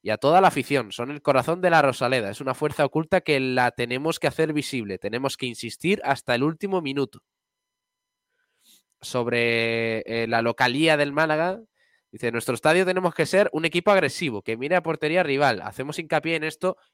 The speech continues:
y en la gestión de las emociones en momentos del partido. Cuando hay miedo, uno se bloquea.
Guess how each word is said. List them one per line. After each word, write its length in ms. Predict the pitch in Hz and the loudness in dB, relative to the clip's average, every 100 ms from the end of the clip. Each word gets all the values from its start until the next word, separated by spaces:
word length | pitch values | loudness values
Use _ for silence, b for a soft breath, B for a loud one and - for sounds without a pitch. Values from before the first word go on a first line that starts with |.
| - | -6
y 80 | 135 | -2
en 80 | 131 | -2
la 100 | 120 | -4
gestión 380 | 120 - 139 147 | -6 -6 -6 -2
de 60 | |
las 160 | 160 147 | -2 -2
emociones 460 | 147 131 143 156 160 | -4 -6 -6 -6 -6
en 80 | |
momentos 380 | 135 127 127 131 | -6 -6 -6 -6
del 140 | 127 117 | -6 -4
partido. 440 | 107 - 95 113 _ _ _ - | -6 -6 -18 -20 _ _ _ -2
Cuando 260 | 131 143 | 0 4
hay 140 | 156 175 | 4 4
miedo, 440 | 180 185 208 - | 4 4 4 2
uno 180 | 151 175 | -4 -4
se 160 | - 165 | -2 0
bloquea. 440 | 135 123 156 92 | 2 4 2 0